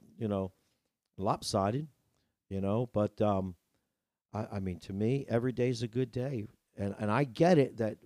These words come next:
one day that the doctor's gonna tell me, "You got cancer, man. You, your number's up." I, I get that. And, and those are traumatic times. And I hope that I'll have a support of friends. By the way, by the way, I, I gotta say this.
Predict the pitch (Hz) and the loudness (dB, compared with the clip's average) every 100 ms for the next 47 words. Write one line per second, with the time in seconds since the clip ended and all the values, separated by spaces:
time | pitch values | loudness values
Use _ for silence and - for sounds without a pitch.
0 | - 107 131 127 139 127 107 131 - _ | -4 0 0 2 2 4 2 -2 -10 _
1 | _ _ _ 113 117 92 107 120 127 110 | _ _ _ -6 -4 0 0 2 -4 -4
2 | 110 113 - 120 131 135 117 117 135 - | -2 -2 -2 -4 -4 -4 -4 -2 -4 -4
3 | 135 175 - 147 113 123 151 160 _ _ | -10 -10 -10 -8 -8 -6 -8 -10 _ _
4 | _ - 104 127 120 123 131 135 113 127 | _ -8 -6 -2 0 0 0 0 0 -2
5 | 175 - _ - 131 - 123 143 127 175 | -2 -8 _ -14 -10 -6 -6 -6 -4 -6
6 | - 104 104 - _ _ 113 110 - 104 | -4 -6 -6 -12 _ _ -6 -4 -6 -6
7 | 101 117 123 135 139 127 127 147 135 156 | -4 -4 -4 -8 -6 -4 -6 -8 -8 -6
8 | 135 - _ _ _ _ _ - 104 104 | -6 -10 _ _ _ _ _ -6 -4 -2
9 | 101 92 _ _ _ _ 90 92 110 107 | -4 -8 _ _ _ _ -8 0 0 2
10 | 110 110 113 113 110 - - 113 120 123 | 4 4 4 2 0 -2 -4 0 0 0
11 | 98 - 120 156 135 151 170 117 - _ | -4 -2 -2 2 4 6 4 2 -2 _
12 | _ 117 120 - - 101 - 120 110 120 | _ -14 -14 -14 -12 -12 -10 -10 -2 -2
13 | - 117 104 101 | 0 -2 -2 -4